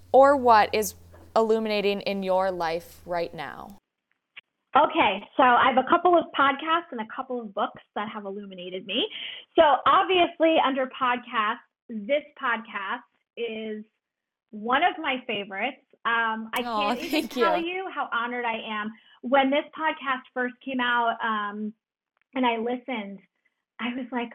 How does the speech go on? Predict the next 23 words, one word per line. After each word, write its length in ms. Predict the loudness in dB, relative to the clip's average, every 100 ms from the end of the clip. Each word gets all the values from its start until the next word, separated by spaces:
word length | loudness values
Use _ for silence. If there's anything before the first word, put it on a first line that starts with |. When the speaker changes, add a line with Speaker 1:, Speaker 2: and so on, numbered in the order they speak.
| -16 -8
Speaker 2:
"Oh 60 |
my 180 | -6 -4
goodness, 280 | -4 -2 -2 0
that 120 | 0
would 120 | 0
be 120 | -2
my 160 | -2 -2
dream 320 | -2 -2 -2
podcast 580 | -4 -4 -6 -4 -6 -6 -10
to 60 | -6
be 160 | -4
on 220 | -4 -8
one 200 | -8 -8
day." 160 | -4 -2
I 100 | 2
never 220 | 4 4
thought 260 | 2 4 4
I'd 180 | 4 2
be 160 | 0
Speaker 1:
<laughs> 40 | 2
Speaker 2:
here, 160 | 0
but 140 | 0
I 100 | -2